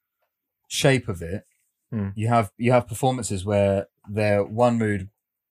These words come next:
Speaker 1: and then they just turn on a dime. And for me, it would have been watchable had the performance stayed true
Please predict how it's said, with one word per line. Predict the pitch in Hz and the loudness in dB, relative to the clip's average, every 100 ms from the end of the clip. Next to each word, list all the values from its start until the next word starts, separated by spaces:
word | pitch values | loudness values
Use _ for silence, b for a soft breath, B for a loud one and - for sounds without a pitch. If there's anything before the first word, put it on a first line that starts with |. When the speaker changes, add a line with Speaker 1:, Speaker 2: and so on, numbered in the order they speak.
| _ 110 | _ -8
Speaker 1:
and | 110 | -6
then | 107 | -4
they | 104 | -4
just | 98 - | -4 -6
turn | 113 104 | -4 -4
on | 98 | -4
a | 95 | -2
dime. | 110 101 90 87 _ _ _ _ _ _ | -2 -4 -6 -12 _ _ _ _ _ _
And | 101 - | -12 -6
for | 113 | -2
me, | 117 104 104 107 _ _ _ _ _ _ - | 0 0 -4 -8 _ _ _ _ _ _ -6
it | 107 | -2
would | 113 | 0
have | 107 95 | -2 -2
been | 107 107 | -4 2
watchable | 120 - 101 95 95 98 - | 0 0 -6 -6 -6 -8 -6
had | 110 101 - - _ _ | -2 -2 -4 -18 _ _
the | 110 | -6
performance | 95 101 - 110 101 95 | -6 -8 -6 -6 -6 -8
stayed | - 110 98 90 | -6 -2 -2 -2
true | - 120 107 95 95 | -4 -2 0 -2 -6